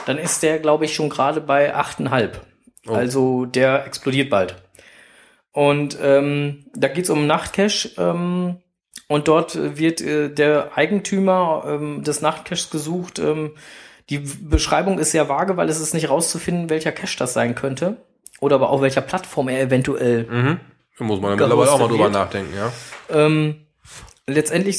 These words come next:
Speaker 1: geht's dort um Reflektoren an Bäumen in einer Bergabkurve der, ähm, Schelenburger Straße. Das ist die K dreihundertfünfundzwanzig Richtung Schelenburg. Ähm, wer weiß,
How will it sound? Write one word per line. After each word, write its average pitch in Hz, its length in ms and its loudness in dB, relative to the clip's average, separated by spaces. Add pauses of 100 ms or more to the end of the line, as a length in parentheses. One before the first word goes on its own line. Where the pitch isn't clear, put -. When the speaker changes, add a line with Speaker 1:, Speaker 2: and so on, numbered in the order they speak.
(140)
Speaker 1:
geht's 185 220 0
dort 170 140 2
um 165 140 -4
Reflektoren 175 520 -4
an 156 140 -4
Bäumen 165 340 4 (1400)
in 139 120 0
einer 143 220 2
Bergabkurve 147 880 -2 (220)
der, 147 680 0
ähm, 135 480 -2 (580)
Schelenburger 185 800 2
Straße. 160 560 0
Das 110 160 -2
ist 131 160 -6
die 139 160 -4
K 160 320 -2
dreihundertfünfundzwanzig 165 1300 -2
Richtung - 340 -4
Schelenburg. 127 920 0 (720)
Ähm, 151 420 2
wer 151 300 2
weiß, 180 560 -2